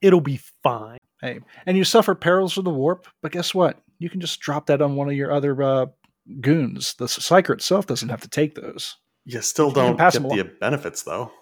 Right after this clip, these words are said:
Speaker 2: No.
Speaker 3: I don't
Speaker 2: But if
Speaker 3: know.
Speaker 2: you,
Speaker 3: I
Speaker 2: uh, but if,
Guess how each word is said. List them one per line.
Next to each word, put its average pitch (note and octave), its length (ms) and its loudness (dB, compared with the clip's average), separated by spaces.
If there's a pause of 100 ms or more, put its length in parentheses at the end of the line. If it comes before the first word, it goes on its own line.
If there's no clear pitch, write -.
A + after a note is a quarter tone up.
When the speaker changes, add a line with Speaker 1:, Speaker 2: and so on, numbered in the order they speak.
(380)
Speaker 2:
No. A#3+ 440 2 (840)
Speaker 3:
I B2+ 100 0
don't G#3 140 2
Speaker 2:
But F#3+ 80 2
if G3 60 -2
Speaker 3:
know. G3 80 0
Speaker 2:
you, E3 60 2 (140)
Speaker 3:
I F#3+ 40 2
Speaker 2:
uh, F3+ 180 -6
but A3+ 120 8
if, A3+ 140 4